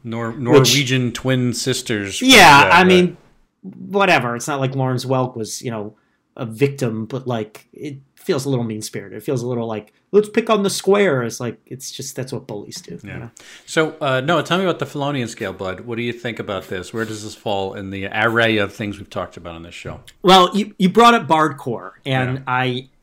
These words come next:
Speaker 2: I'm, I'm literally, and this is gonna, I feel like I, I ended up saying nicer things about this thing than I <laughs> planned to,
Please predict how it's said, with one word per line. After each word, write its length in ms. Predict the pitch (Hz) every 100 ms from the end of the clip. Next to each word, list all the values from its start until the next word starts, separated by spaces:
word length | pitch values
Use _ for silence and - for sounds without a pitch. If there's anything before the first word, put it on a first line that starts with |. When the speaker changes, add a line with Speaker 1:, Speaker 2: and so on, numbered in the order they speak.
| _
Speaker 2:
I'm, 400 | 151 175 208 202 185
I'm 220 | 165 196
literally, 560 | 180 160 143 135 127 135
and 140 | 147
this 160 | 185 -
is 80 | -
gonna, 340 | 165 131 117 -
I 60 |
feel 160 | 143 262
like 160 | 240 -
I, 220 | 120 - _
I 100 | 120
ended 280 | 127 156 143
up 140 | 135
saying 240 | - 127 107
nicer 340 | 117 - 135
things 320 | 135 113 107
about 220 | 110 104
this 160 | - -
thing 240 | - 107
than 120 | 107 107
I 60 |
<laughs> 140 | 107 -
planned 420 | - 151 190 143
to, 320 | - 131 117